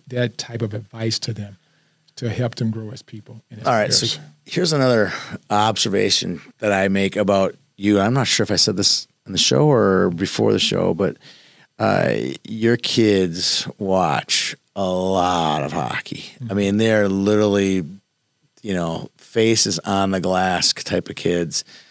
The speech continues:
Speaker 2: all the time. And it's not their game. It's not their team. It might not even be their association. They're just watching a friend or the, that they,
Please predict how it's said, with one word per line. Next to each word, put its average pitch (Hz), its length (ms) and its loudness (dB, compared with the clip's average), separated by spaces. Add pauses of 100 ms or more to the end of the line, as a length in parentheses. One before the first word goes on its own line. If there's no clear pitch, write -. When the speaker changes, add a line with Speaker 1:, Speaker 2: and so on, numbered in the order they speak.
(340)
Speaker 2:
all 104 280 4
the 92 60 0
time. 95 340 0
And 95 100 0
it's 110 260 2
not 123 260 2
their 110 240 4
game. 95 460 0
It's - 160 -6
not 110 180 0
their 113 160 4
team. 104 560 0 (580)
It 120 80 -2
might 151 160 4
not 113 180 4
even 110 180 2
be 87 80 -2
their 101 160 4
association. 104 760 2
They're 101 100 0
just 101 200 0
watching 101 340 2
a 90 60 -4
friend 101 300 0
or 95 60 2
the, 92 280 2
that 90 60 -10
they, 95 180 0